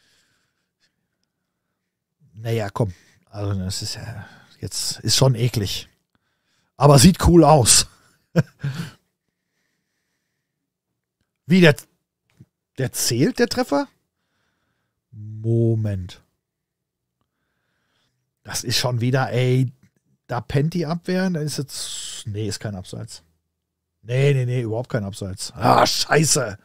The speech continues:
Sechzehn, Schalke siebzehn, Stuttgart achtzehn, Hertha Platz live gerade.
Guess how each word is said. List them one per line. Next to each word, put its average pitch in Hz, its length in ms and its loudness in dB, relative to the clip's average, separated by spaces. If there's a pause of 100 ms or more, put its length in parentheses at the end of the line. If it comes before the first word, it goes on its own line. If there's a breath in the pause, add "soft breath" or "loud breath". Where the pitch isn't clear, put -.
(1120 soft breath)
Sechzehn, 160 640 2
Schalke 147 400 2
siebzehn, 147 500 2
Stuttgart 143 560 -2
achtzehn, 135 580 -2
Hertha 123 400 0
Platz - 1400 -4
live 117 480 -2
gerade. 117 220 -6